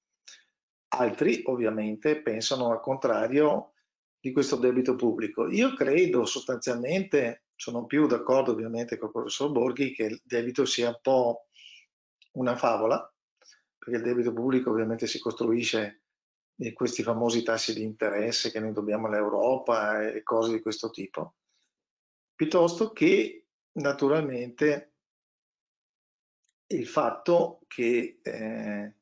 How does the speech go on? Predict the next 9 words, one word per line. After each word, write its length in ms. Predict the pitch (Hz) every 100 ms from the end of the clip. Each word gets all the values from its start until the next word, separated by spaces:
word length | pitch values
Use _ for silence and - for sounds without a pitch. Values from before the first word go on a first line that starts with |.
| _ _ _ _ _ _ _
eh, 260 | 123 113
ci 100 | -
sono 340 | 135 165 160 131
anche 280 | 135 147 143
dei 160 | 143
debiti, 460 | 147 117 110 123 170
come 220 | 139 117
sapete 420 | - - 117 -
benissimo, 880 | 117 143 117 - 127 147 214 - _